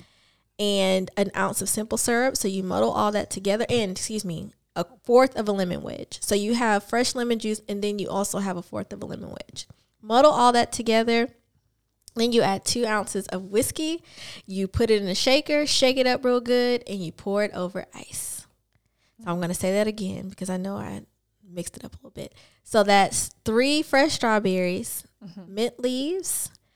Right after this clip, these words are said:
Speaker 1: a half an ounce of lemon, fresh lemon juice, a fourth of a lemon wedge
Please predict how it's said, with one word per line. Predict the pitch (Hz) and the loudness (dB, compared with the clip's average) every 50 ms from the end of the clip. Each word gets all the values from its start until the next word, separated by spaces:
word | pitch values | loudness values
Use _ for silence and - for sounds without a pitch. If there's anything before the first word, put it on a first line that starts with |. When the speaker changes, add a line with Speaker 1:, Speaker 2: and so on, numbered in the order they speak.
| _ _ _ _ _ _ - | _ _ _ _ _ _ -2
Speaker 1:
a | 220 | -2
half | 220 - - 220 214 226 262 - | -2 0 2 4 4 4 2 0
an | - 254 | -4 -4
ounce | - - 220 220 226 233 240 - - - | -2 -2 -2 0 0 -2 -4 -4 -6 -8
of | - - 196 196 | -4 -4 -4 -4
lemon, | 202 190 196 208 214 214 220 233 247 254 240 - _ | -2 -4 -2 -2 -2 -2 -2 -2 -4 -8 -10 -14 _
fresh | _ 220 214 240 - - | _ 0 2 2 2 0
lemon | 277 254 233 214 196 | -2 -2 0 0 -2
juice, | 196 - 165 170 175 220 - - - - - _ _ _ _ _ _ _ _ _ _ _ _ _ _ _ - | -2 -2 -2 -2 -2 -4 -6 -8 -10 -12 -14 _ _ _ _ _ _ _ _ _ _ _ _ _ _ _ -2
a | 208 | -2
fourth | 202 - - - 240 262 285 294 - | -2 -2 2 6 8 8 8 6 4
of | 285 247 226 | 0 0 0
a | 226 | 2
lemon | 220 220 220 214 196 185 180 | 2 2 2 2 2 2 2
wedge | 170 165 160 156 165 190 226 226 - - - - - - | 0 0 0 0 0 -2 -2 -2 -4 -4 -4 -6 -8 -10